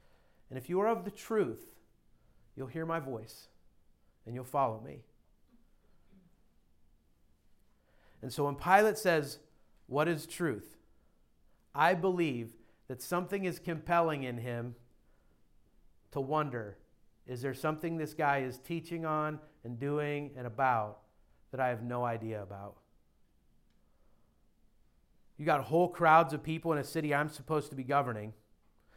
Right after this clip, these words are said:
that are following you, and they're hearing your voice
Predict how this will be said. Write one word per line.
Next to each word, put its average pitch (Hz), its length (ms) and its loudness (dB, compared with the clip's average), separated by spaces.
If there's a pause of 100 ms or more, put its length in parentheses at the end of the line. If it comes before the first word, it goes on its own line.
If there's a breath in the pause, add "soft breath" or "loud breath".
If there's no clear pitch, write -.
(200 soft breath)
that 139 80 -2
are 143 80 0
following 170 600 6
you, 117 320 -8 (2000)
and 131 120 -8
they're 160 180 0
hearing 180 340 2
your 147 140 0
voice 143 480 -4